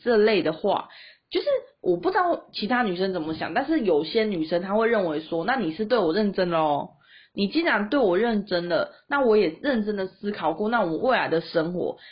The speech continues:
没想到你因为我不行，或是因为我不能符合你某一种期待，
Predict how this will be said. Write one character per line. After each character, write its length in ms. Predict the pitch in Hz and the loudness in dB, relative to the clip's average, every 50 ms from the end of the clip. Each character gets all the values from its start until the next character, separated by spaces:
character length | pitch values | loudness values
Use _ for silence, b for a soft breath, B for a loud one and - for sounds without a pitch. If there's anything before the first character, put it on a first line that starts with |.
| B - | B -2
没 160 | 226 247 269 | 0 0 2
想 200 | 285 240 220 240 | 2 0 0 0
到 160 | 262 269 269 | 0 -2 -2
你 100 | 240 202 | -2 -2
因 200 | - 208 233 240 | -2 -2 -2 0
为 80 | 277 269 | 2 2
我 220 | 247 202 175 160 | 2 2 2 0
不 220 | 156 - 285 302 320 | 0 0 0 0 0
行， 420 | - - - 185 160 151 170 185 | 0 0 0 0 0 0 -2 0
或 120 | 220 220 | 0 0
是 200 | 233 247 262 233 | 0 0 -2 -4
因 80 | 226 233 | -2 -2
为 80 | 254 247 | 0 0
我 180 | 233 190 165 | 2 0 0
不 180 | 160 - 269 285 | -2 -4 -4 -2
能 180 | 247 214 208 | 0 0 0
符 200 | 208 - - 160 | -2 -4 -6 -4
合 140 | 160 170 170 | -2 -2 -2
你 140 | 170 170 170 | -2 -2 -2
某 220 | 170 165 165 180 | -2 0 2 2
一 60 | 220 214 | 2 2
种 220 | 214 175 165 165 | 0 -2 -2 -4
期 260 | - - - 160 160 | -6 -6 -8 -8 -4
待， 280 | 156 208 196 175 - | -2 -2 -2 -2 -4